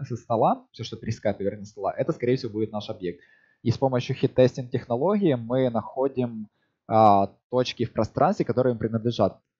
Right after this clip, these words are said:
объекту. То есть, по сути, там многочисленные, скажем так, э, соударения лазерного луча с данным объектом. И эти точки потом строятся, ну, переносятся в три дэ объект, и мы можем понять, как он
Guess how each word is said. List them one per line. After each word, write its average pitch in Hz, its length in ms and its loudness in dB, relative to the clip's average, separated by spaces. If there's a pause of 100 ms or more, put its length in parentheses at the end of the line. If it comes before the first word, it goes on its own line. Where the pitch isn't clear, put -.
(240)
объекту. 92 380 -6
То 101 80 -6
есть, - 100 -8
по 120 80 -10
сути, 117 400 4
там 107 300 0
многочисленные, 113 840 0 (260)
скажем 98 320 -4
так, 98 260 -4
э, 95 280 -10 (360)
соударения 117 720 2
лазерного 113 560 4
луча 143 440 0
с - 180 -14 (100)
данным 120 280 2
объектом. 101 420 -2 (100)
И 117 200 -6
эти 120 240 -4
точки 156 320 -6
потом 120 380 -4 (420)
строятся, 127 840 4
ну, 113 200 -8 (240)
переносятся 117 500 -2
в - 60 -10
три 113 140 -2
дэ 110 220 6 (160)
объект, 127 460 0
и 117 180 -4
мы 127 120 -8
можем 117 260 -6
понять, 131 340 0
как 123 180 2
он 107 220 -6